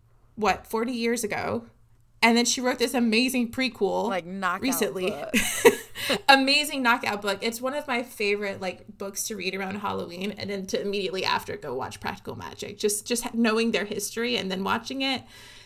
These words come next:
Speaker 1: I feel like the movie just hits totally differently.
Speaker 2: I love that.
Speaker 1: Yeah, I love that one.
Speaker 2: I, mm, will consider adding it.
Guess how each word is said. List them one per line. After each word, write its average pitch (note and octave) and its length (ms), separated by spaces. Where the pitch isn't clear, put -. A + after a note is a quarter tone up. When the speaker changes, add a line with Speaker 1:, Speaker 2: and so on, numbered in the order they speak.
Speaker 1:
I A3 60
feel A3+ 120
like G#3 120
the G3 60
movie F#3+ 280
just - 240
hits - 260
totally - 320
differently. - 560
Speaker 2:
I B3+ 80
love D4+ 280
that. D3+ 440
Speaker 1:
Yeah, - 140
I - 180
love - 140
that - 180
one. - 260
Speaker 2:
I, A3+ 720
mm, F#3 420
will F3 260
consider - 500
adding - 340
it. - 380